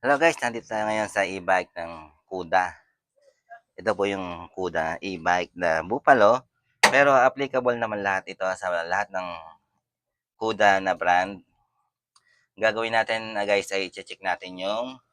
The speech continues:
flasher. Ito yung flasher ng e-bike na nawala yung, ano niya, yung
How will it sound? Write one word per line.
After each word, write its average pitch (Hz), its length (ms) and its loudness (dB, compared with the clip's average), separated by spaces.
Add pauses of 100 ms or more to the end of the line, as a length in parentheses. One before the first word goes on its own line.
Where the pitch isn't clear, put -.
(760)
flasher. 98 640 4 (2250)
Ito 107 80 0
yung 104 160 0
flasher 98 400 4
ng 98 560 -2
e-bike 113 480 8
na 104 240 6
nawala 92 480 8
yung, 117 480 0 (400)
ano 92 160 -4
niya, 87 320 0
yung 87 480 -6